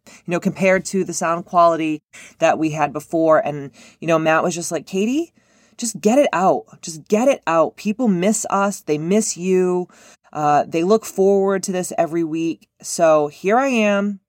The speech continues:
sitting on the floor <laughs> of my very, very, very small closet in Windham, New Hampshire, recording this with my laptop propped up onto a Louis Vuitton bag. I'm not even joking you.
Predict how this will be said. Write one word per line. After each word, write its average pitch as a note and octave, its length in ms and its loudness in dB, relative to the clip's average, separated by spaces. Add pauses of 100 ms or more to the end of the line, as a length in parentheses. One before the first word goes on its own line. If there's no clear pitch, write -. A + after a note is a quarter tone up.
(380)
sitting A#3 400 -2
on C4+ 100 -2
the C4+ 100 -6
floor F3+ 600 -2 (240)
<laughs> - 200 -14
of A#3+ 300 2
my G3 260 0
very, G#3 400 2
very, G#3+ 220 0
very G3+ 260 -2
small F3 340 -4
closet D#3+ 580 2 (720)
in C#3+ 440 -6
Windham, C#3+ 380 -4
New A3 140 6
Hampshire, E3 560 0 (600)
recording F3 520 0
this D3+ 560 -2 (360)
with D3 220 -2
my C#3+ 280 0
laptop D#3+ 720 0
propped D3+ 420 0
up - 500 -4 (320)
onto C#3+ 760 -4 (120)
a C3+ 80 0
Louis C#3 220 -2
Vuitton B2 360 -4
bag. F2 380 -4
I'm D3 80 -10
not D#3 140 2
even D3+ 180 -2
joking A#2+ 300 -2
you. F2 240 -14